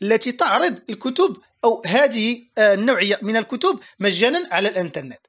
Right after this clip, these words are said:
وبعدها نقوم برفع هذا الكتاب على منصة إيباي وإضافة بعض التعديلات كإنشاء عنوان احترافي وكتابة وصف دقيق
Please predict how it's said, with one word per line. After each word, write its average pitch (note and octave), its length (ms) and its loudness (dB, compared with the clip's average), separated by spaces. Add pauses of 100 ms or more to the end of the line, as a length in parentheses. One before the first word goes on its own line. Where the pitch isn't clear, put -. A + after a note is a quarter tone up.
(460)
وبعدها A#3+ 640 2
نقوم B3 540 0
برفع F3 500 2 (200)
هذا G#3 540 0 (100)
الكتاب A#3+ 540 0 (200)
على F#3+ 260 0
منصة - 360 -2 (120)
إيباي C#4 480 0 (300)
وإضافة C4 560 -2
بعض A3 200 0 (160)
التعديلات G#3 760 -2 (120)
كإنشاء A3+ 440 -2
عنوان F#3+ 340 0
احترافي F3+ 560 -4 (180)
وكتابة G3 580 -2
وصف - 280 0 (160)
دقيق G3 420 -2